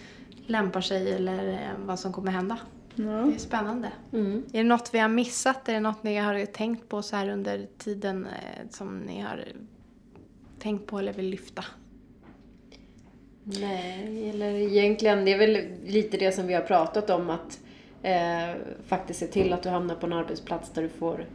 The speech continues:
Speaker 3: bra coachning så att du kommer igång ordentligt.
Speaker 2: Ja, men och sen tror jag att det är jättebra att man kan ha, om man tar upp det till dialog på en gång med,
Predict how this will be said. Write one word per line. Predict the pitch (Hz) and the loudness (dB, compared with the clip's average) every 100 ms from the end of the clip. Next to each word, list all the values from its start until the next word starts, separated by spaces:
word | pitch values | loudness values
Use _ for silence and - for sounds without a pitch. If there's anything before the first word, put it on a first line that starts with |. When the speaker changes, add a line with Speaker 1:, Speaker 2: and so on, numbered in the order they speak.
| 170 | 0
Speaker 3:
bra | 214 151 | 2 2
coachning | - 170 - 202 185 - - | 0 -2 0 0 -2 -2 -10
så | - | -8
att | 180 | -6
du | 165 | -2
kommer | 175 165 | 0 0
igång | 165 180 175 - - - - | 0 -2 -4 -6 -12 -16 -8
ordentligt. | 185 170 185 190 - - - - - - - | -4 -2 -4 -8 -10 -14 -18 -14 -12 -6 4
Speaker 2:
Ja, | |
men | 233 233 | 6 6
och | 233 | 6
sen | 214 262 | 4 4
tror | 294 277 | 6 6
jag | 247 | 6
att | |
det | 214 | 4
är | 208 | 4
jättebra | 220 226 - 180 180 | 2 2 -2 0 0
att | 180 | -2
man | 190 | -6
kan | 196 190 | -6 -6
ha, | 180 185 - | -4 -6 -4
om | 214 202 | -2 -2
man | 196 - - | -2 -6 0
tar | 196 | 2
upp | 247 - | 2 2
det | - | -4
till | - - | -2 2
dialog | 190 196 240 294 277 | 4 6 6 6 4
på | |
en | 208 196 | 2 0
gång | 185 180 185 | -2 0 0
med, | 180 175 | -2 -4